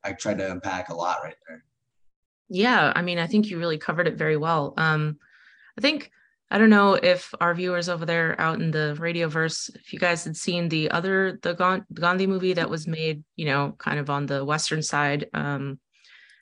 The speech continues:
Speaker 2: but it's, it's interesting to see the portrait of his character painted in two separate ways, one from, like, the view of a Western society where, you know, he's Gandhi, and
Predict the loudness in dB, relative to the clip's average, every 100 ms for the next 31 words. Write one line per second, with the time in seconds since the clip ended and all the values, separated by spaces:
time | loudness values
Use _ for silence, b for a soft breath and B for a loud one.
0 | b _ 4 4 2 -2 -4 0 2 2
1 | 0 -2 -2 -2 0 0 0 2 2 -2
2 | -8 -4 -4 0 2 2 0 -2 -4 0
3 | 0 0 -4 -6 -4 -4 -4 -2 -4 -4
4 | -4 -2 -2 -2 0 2 4 2 2 0
5 | -2 -2 -2 0 -2 -2 -4 -2 0 2
6 | 2 0 -4 -18 _ b b -4 -2 -2
7 | -4 -4 -4 -2 0 0 -2 -2 -2 -2
8 | -4 -6 -8 -6 -4 -4 -4 -4 -4 -2
9 | 0 0 -2